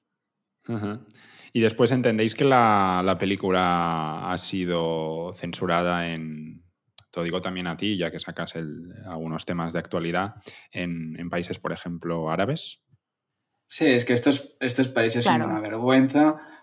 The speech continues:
Speaker 2: Eh, nos dedicamos conti-,
Speaker 1: <laughs> Pero se están
Speaker 2: continuamente a
Speaker 1: abriendo, ¿no? Se están abriendo, que nos
Speaker 2: ¿Qué
Speaker 1: llegan
Speaker 2: coño?
Speaker 1: mensajes de que
Speaker 2: Por,
Speaker 1: se están
Speaker 2: por, por,
Speaker 1: abriendo.
Speaker 2: por, por, por un tema de negocio, pero aquí es, aquí en Europa nos dedicamos a blanquearlos.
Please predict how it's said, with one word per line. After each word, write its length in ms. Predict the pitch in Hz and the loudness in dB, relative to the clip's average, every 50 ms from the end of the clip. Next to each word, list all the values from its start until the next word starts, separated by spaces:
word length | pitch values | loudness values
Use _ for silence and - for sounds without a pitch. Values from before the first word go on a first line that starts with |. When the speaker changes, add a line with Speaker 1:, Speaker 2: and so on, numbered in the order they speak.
| _ - | _ -2
Speaker 2:
Eh, 280 | 131 127 123 123 - - 92 92 - | 0 2 2 2 0 -2 -6 -10 -6
nos 340 | - 123 131 123 123 123 120 | -2 4 6 8 8 8 8
dedicamos 460 | 117 123 120 208 208 254 - - - | 8 8 10 10 12 12 10 10 10
conti-, 400 | 320 349 - - 277 269 285 311 | 8 8 12 12 12 12 12 10
Speaker 1:
<laughs> 360 | 311 233 - - - - _ - | 8 4 -2 -10 -16 -18 _ 8
Pero 100 | - 147 | 10 12
se 240 | 147 135 156 156 156 | 12 12 12 12 12
están 200 | 156 151 139 - | 12 12 12 10
Speaker 2:
continuamente 80 | 139 | 10
a 40 | 147 | 10
Speaker 1:
abriendo, 360 | 151 127 127 - 151 139 113 104 | 10 10 10 10 10 8 10 10
¿no? 200 | 104 117 139 156 | 10 10 10 8
Se 100 | - 123 | 6 4
están 180 | - - 113 | 2 4 4
abriendo, 400 | 113 110 95 98 113 - - 208 | 4 4 4 4 4 4 4 2
que 60 | - - | 2 0
nos 140 | 180 - | 0 2
Speaker 2:
¿Qué 100 | 170 185 190 165 | 6 8 8 8
Speaker 1:
llegan 80 | 160 147 | 10 10
Speaker 2:
coño? 180 | 147 147 147 | 10 12 12
Speaker 1:
mensajes 220 | 147 147 156 - 160 | 12 12 12 10 8
de 60 | 165 | 8
que 60 | - | 8
Speaker 2:
Por, 80 | 165 - | 8 6
Speaker 1:
se 60 | - | 8
están 160 | - 156 - | 6 4 8
Speaker 2:
por, 20 | - | 10
por, 300 | 156 151 151 - 151 147 | 12 12 12 10 8 8
Speaker 1:
abriendo. 60 | 143 | 10
Speaker 2:
por, 280 | 151 156 160 160 - - | 10 12 10 10 10 6
por, 160 | 185 175 - | 4 6 10
por 100 | 165 151 | 12 12
un 100 | 143 143 | 12 12
tema 200 | 139 139 147 147 | 12 12 12 12
de 60 | 147 | 12
negocio, 500 | 147 139 127 123 131 131 127 135 135 120 | 12 12 10 10 8 8 8 8 6 6
pero 220 | 120 123 127 123 123 | 6 6 6 6 6
aquí 260 | 123 123 - 139 143 | 6 8 8 10 10
es, 160 | 143 139 - - | 10 8 8 8
aquí 220 | 147 143 135 127 143 | 8 8 10 10 10
en 60 | 143 | 12
Europa 280 | 151 147 143 135 117 135 | 12 12 10 10 8 6
nos 100 | 135 127 | 6 6
dedicamos 340 | 135 127 127 127 131 135 139 | 4 4 6 6 6 6 6
a 60 | 135 | 6
blanquearlos. 960 | 123 127 123 123 123 120 120 117 113 117 123 143 151 160 160 - - - _ | 4 4 4 4 2 2 4 4 4 6 6 6 4 4 2 -2 -6 -12 _